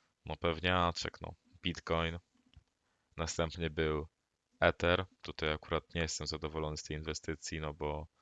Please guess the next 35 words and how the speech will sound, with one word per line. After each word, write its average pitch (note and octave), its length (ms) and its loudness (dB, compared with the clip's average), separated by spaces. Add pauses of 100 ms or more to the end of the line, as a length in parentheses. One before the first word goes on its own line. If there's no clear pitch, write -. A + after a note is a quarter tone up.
(760)
tylko D#2+ 260 -2
dwieście D#2+ 360 -2
złotych D#2+ 280 -4
zysku, D#2+ 380 -6
no, D#2 220 -8
nie D#2+ 180 -2
za E2+ 120 2
dużo. D#2 360 -4 (120)
Jednak D#2+ 280 0
były E2+ 220 2
momenty, E2 420 -2
że D#2+ 120 0
było D#2 240 -4
to E2 100 -6
kilka E2 300 -2
tysięcy. E2+ 560 -2 (960)
Ale G2+ 120 6
tak G#2 100 4
jak G2 140 4
mówiłem, F2+ 420 -2 (1300)
kryptowaluty E2 500 -2
są D#2 160 -6
zmienne. E2 460 -2 (160)
Mam D#2 120 -2
nadzieję, E2 260 -2
że - 100 -2
wszystko - 360 0
się - 140 2
zmieni E2 420 0 (760)
i D#2+ 260 2
Ether E2 340 2
wróci F2 440 0 (200)
na D#2+ 260 0 (160)
dobre D#2+ 280 4
tory. D#2+ 340 2